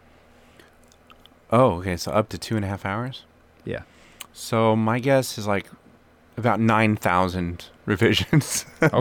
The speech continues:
Speaker 1: just kidding. <laughs> Just, no, I'm kidding. The
Speaker 2: That
Speaker 1: ten thousand
Speaker 2: puts me in
Speaker 1: hour
Speaker 2: the
Speaker 1: rule.
Speaker 2: ten thousand. <laughs> Yeah, I know. I know
Speaker 1: Yeah.
Speaker 2: what you're doing.
Speaker 1: I mean, by
Speaker 2: That's
Speaker 1: the
Speaker 2: good
Speaker 1: time you get
Speaker 2: math.
Speaker 1: to nine thousand, dude, you're gonna be, it's gonna be huge.
Speaker 2: Oh, man. So good.
Speaker 1: What number are you on?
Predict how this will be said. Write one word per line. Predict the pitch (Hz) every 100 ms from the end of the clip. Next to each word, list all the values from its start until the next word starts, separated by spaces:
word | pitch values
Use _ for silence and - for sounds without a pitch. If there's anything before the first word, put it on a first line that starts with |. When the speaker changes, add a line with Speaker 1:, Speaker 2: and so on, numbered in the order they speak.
| 131
Speaker 1:
just | 127
kidding. | 139 117 - 156
<laughs> | - - 214
Just, | 110 196
no, | 165 151 135
I'm | 202
kidding. | 139 - 180 143 127
The | 160
Speaker 2:
That | 151 123
Speaker 1:
ten | 135 135
thousand | 131 139 139
Speaker 2:
puts | 117
me |
in | 120
Speaker 1:
hour | -
Speaker 2:
the |
Speaker 1:
rule. | 104
Speaker 2:
ten | 127 127
thousand. | 127 - - 123
<laughs> | 170 135 131
Yeah, | 151
I | 143
know. | 160 190
I | 143 143
know | 196
Speaker 1:
Yeah. | 139
Speaker 2:
what | 139
you're | 196
doing. | 185 131
Speaker 1:
I | 180
mean, | 185 170
by | 180
Speaker 2:
That's | 165
Speaker 1:
the |
Speaker 2:
good | 135
Speaker 1:
time | 165 190
you | 180
get |
Speaker 2:
math. | 165
Speaker 1:
to | 151
nine | 147 139 131 120
thousand, | 113 147 139 110 107
dude, | 104 101 107
you're | 127
gonna | 156 120
be, | 113 110 104
it's | 120 -
gonna | 123
be | 98
huge. | 85 101 87 - - - _ _ _ -
Speaker 2:
Oh, | 120
man. | 90 92 101 - _ _ _ _ _ _ _ -
So | - 117
good. | 107 113 - - - - -
Speaker 1:
What | 143 165
number | 190
are | 220
you | 226
on? | 247 269